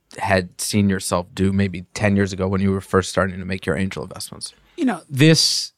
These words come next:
Speaker 2: this industry is one of the, it's, it's fascinating because the time horizons in investing in early stage tech companies is forever. You have basically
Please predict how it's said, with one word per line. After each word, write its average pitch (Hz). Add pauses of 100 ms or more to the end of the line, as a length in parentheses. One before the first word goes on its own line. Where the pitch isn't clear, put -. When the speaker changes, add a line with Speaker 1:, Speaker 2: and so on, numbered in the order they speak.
(180)
Speaker 2:
this 151
industry 151
is 120
one 123
of 117
the, 117 (640)
it's, -
it's 175
fascinating 143
because 127
the 117
time 147
horizons 123 (460)
in 135
investing 117 (320)
in 131
early 113
stage 117
tech 127
companies 147
is -
forever. 117 (400)
You 131
have 117 (180)
basically 143